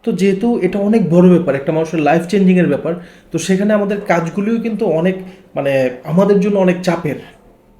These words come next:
এবং অনেক ক্ষেত্রে দেখা যায় ঠিকমতো হয়, অনেক ক্ষেত্রে ঠিকমতো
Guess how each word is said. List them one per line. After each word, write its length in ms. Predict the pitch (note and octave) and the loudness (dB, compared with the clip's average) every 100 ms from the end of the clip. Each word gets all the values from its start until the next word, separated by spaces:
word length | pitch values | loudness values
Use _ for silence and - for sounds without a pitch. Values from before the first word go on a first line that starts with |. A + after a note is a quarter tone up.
| _ _ _ _ _ | _ _ _ _ _
এবং 200 | C#3+ D3 | -4 0
অনেক 160 | D3+ D3+ | 0 0
ক্ষেত্রে 220 | F3 D#3+ | -2 -2
দেখা 200 | E3+ D#3+ | -2 0
যায় 160 | D#3+ D#3+ | -2 -2
ঠিকমতো 320 | E3 E3 D#3+ | -2 -4 -4
হয়, 280 | E3 D#3+ E3 | 0 2 2
অনেক 240 | D3 C#3 | -2 -10
ক্ষেত্রে 220 | - D3+ | -10 -10
ঠিকমতো 320 | D3+ D3 D#3+ | -8 -4 -4